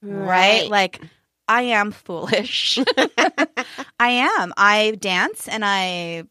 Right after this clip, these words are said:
Speaker 1: grab the mic and sing, and even where other people aren't doing that or that's not even expected or wanted.
Speaker 2: Right. <laughs>
Speaker 1: Um, yeah.
Speaker 2: Desired.
Speaker 1: I,
Speaker 2: Uh-huh.
Speaker 1: uh, I'm, d-, you know, I'm not wild, but I'm,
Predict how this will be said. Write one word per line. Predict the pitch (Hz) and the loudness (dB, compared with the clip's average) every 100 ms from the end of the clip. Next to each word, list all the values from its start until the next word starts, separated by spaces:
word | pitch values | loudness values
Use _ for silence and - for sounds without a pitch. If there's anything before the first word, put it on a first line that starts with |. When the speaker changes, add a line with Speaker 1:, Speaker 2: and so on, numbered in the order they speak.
| _ _ - - 214 | _ _ -20 -20 -6
Speaker 1:
grab | 202 196 | 2 2
the | 190 | 2
mic | 180 165 202 - | 2 2 0 -6
and | 226 208 185 | -6 -4 -4
sing, | - 190 190 269 285 - | -2 0 0 0 -4 -4
and | 190 175 | -6 -4
even | 196 202 190 - | -6 -4 -6 -8
where | 185 196 185 175 170 165 - _ - - - | -6 0 4 6 6 2 -2 _ -14 -14 -8
other | - 180 | -4 -2
people | 180 196 170 | -2 -2 0
aren't | 165 - | 0 0
doing | 170 175 | -2 0
that | 190 214 240 | 0 2 2
or | 165 | 2
that's | 165 160 - | 0 -2 -2
not | 175 165 | -4 -4
even | 160 160 165 - - | -4 -4 -6 -10 -14
expected | 170 - 151 - 220 | -10 -2 -2 0 -2
or | 220 160 151 | 0 -2 -2
wanted. | 160 143 170 147 494 - - - | -2 0 2 2 0 -6 -10 -2
Speaker 2:
Right. | 285 - | 0 2
<laughs> | |
Speaker 1:
Um, | 440 247 208 202 208 269 - _ _ _ | 4 4 2 0 0 -2 -4 _ _ _
yeah. | 262 349 | -6 0
Speaker 2:
Desired. | 480 233 170 185 254 - | 2 2 0 -6 -10 -2
Speaker 1:
I, | 247 247 247 247 240 240 - _ | 2 4 2 0 0 -4 -10 _
Speaker 2:
Uh-huh. | 226 226 214 | -2 0 -2
Speaker 1:
uh, | - | -4
I'm, | 233 233 233 233 - _ _ _ | -6 -4 -6 -10 -20 _ _ _
d-, | - 233 - | -6 -6 -6
you | 254 | -6
know, | 247 180 196 | -2 -2 -2
I'm | |
not | 330 480 156 | -4 -6 -6
wild, | 156 233 392 240 233 - | -4 0 4 4 4 2
but | 233 220 | 0 2
I'm, | 214 220 247 254 | 0 0 -4 -6